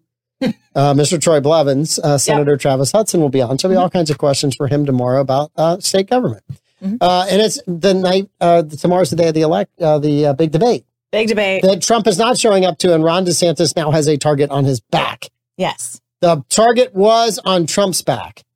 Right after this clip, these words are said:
Speaker 1: Mm-hmm.
Speaker 2: with a smaller target on Ron's, but now
Speaker 1: Yeah.
Speaker 2: they have taken all of it and put it on Ron DeSantis'
Speaker 1: Well,
Speaker 2: back.
Speaker 1: we'll
Speaker 2: So.
Speaker 1: see. Watch what happens.
Speaker 2: Mike, were your eyes burning this morning? They should have been. I
Speaker 1: There
Speaker 2: know.
Speaker 1: was,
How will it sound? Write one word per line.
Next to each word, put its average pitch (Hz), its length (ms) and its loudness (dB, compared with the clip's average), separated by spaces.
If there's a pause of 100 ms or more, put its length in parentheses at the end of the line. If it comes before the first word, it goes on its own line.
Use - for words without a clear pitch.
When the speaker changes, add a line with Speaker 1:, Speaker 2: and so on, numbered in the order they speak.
(120)
Speaker 1:
Mm-hmm. 202 240 0 (100)
Speaker 2:
with 175 120 4
a 180 40 2
smaller 208 460 2
target 185 260 2
on 156 160 0
Ron's, 139 460 -2
but 147 140 -2
now 160 340 2
Speaker 1:
Yeah. 160 60 -2
Speaker 2:
they 156 120 2
have 143 140 0
taken 143 380 0
all 147 300 0
of 139 80 0
it 135 120 -2
and 127 120 -4
put 139 120 -2
it 131 60 -2
on 127 100 0
Ron 123 240 -2
DeSantis' 120 500 -10 (140)
Speaker 1:
Well, 175 160 -6
Speaker 2:
back. 185 160 -20
Speaker 1:
we'll 180 140 -6
Speaker 2:
So. - 60 -4
Speaker 1:
see. 202 260 -6 (180)
Watch 175 200 -4
what 180 120 -2
happens. 185 280 -8 (680)
Speaker 2:
Mike, 190 260 2
were 196 100 4
your 165 200 2
eyes 180 340 2
burning 170 480 2
this 156 220 0
morning? 165 280 2
They 151 120 2
should 165 200 0
have 135 120 0
been. 113 340 -8
I 196 1300 2
Speaker 1:
There 185 140 2
Speaker 2:
know. 240 120 0
Speaker 1:
was, - 260 0